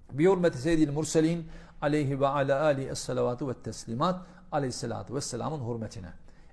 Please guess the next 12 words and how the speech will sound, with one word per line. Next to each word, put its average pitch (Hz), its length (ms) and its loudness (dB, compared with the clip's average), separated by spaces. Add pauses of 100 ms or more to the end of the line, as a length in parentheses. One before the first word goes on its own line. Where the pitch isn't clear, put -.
(120)
Eyyüel 208 320 4
muhib, 196 320 2 (400)
ey 196 160 0
sevgili 147 460 2
kardeşim. 104 520 -4 (560)
İnnel 196 460 2
vakte, 156 680 2
muhakkak 156 500 -2
vakit. - 540 -2 (1120)
Bak 143 300 -4
az 151 180 2
önce 139 560 0